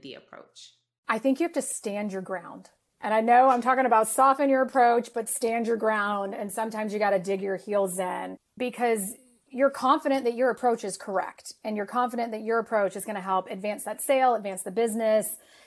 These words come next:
Speaker 2: advance sales in your organization as a team. And I think that just continuing to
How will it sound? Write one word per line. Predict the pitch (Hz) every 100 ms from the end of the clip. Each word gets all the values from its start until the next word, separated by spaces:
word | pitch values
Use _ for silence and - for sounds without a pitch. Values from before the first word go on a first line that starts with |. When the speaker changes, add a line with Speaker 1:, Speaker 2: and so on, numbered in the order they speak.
| -
Speaker 2:
advance | 202 185 214 220 208 277
sales | - 220 214 214
in | 202
your | 190 190
organization | 196 190 190 240 247 240 233 214
as | 190 175
a | 180
team. | - - 294 294 277 262 254 247 _ _ -
And | 233 226 220 214 208 202 185 - -
I | 240 226
think | - 247 247
that | 214 220 208 196 190 - - - _ _ -
just | - 233 240 247 - - - _ _
continuing | - 220 180 - - 285 294 311 294 285 285 285 285 277 - - -
to | 240 208 202 196 196 190 185 185